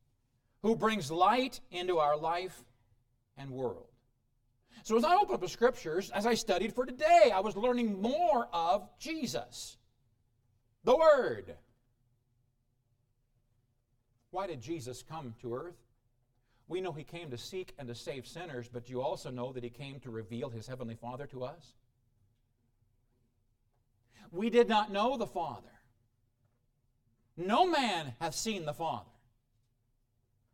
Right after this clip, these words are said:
So how can we know him? And Jesus said, "If you have seen me, you've seen the Father." He came to reveal, or he came as a full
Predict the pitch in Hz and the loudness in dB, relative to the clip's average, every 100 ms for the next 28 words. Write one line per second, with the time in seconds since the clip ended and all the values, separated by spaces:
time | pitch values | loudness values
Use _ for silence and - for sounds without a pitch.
0 | _ 226 240 415 381 320 330 403 392 254 | _ 0 4 6 6 4 6 8 8 6
1 | 233 185 339 285 - 254 254 - - _ | 2 2 0 0 0 2 2 -2 -14 _
2 | _ - 185 180 190 151 156 131 _ - | _ -4 -4 -4 -8 -8 -8 -10 _ -20
3 | - 175 147 123 151 240 220 - _ _ | -14 -12 -10 -10 -8 -10 -12 -20 _ _
4 | _ _ _ _ _ _ _ _ _ _ | _ _ _ _ _ _ _ _ _ _
5 | _ _ 147 - 110 117 165 960 233 _ | _ _ -20 -16 -14 -14 -14 -20 -20 _
6 | _ _ _ _ _ _ _ _ _ _ | _ _ _ _ _ _ _ _ _ _
7 | _ _ _ _ _ _ _ _ _ _ | _ _ _ _ _ _ _ _ _ _
8 | _ _ - - 214 196 170 165 139 180 | _ _ -16 -10 -8 -6 -6 -6 -8 -8
9 | 247 175 107 - _ _ _ _ - 185 | -6 -6 -8 -14 _ _ _ _ -4 0
10 | 180 143 - 165 156 190 202 208 - 151 | 0 -2 -10 -18 -12 -8 -6 -8 -8 -10
11 | 139 120 120 - 180 214 233 233 | -10 -10 -12 0 2 4 0 -2